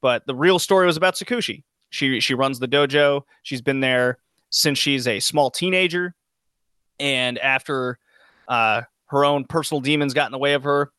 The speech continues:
she was on a redemption run back. Whether they, whether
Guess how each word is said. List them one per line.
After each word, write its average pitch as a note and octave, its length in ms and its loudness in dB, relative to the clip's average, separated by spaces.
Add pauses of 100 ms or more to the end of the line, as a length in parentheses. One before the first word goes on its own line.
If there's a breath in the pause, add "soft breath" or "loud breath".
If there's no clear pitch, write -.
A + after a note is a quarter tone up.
she - 100 -6
was C3+ 120 -2
on C#3 120 2
a C3 60 -4
redemption C3+ 460 -4
run B2+ 140 -2
back. D3 340 0
Whether C3+ 360 -2 (540 soft breath)
they, D3+ 180 -2 (200)
whether F#3 340 0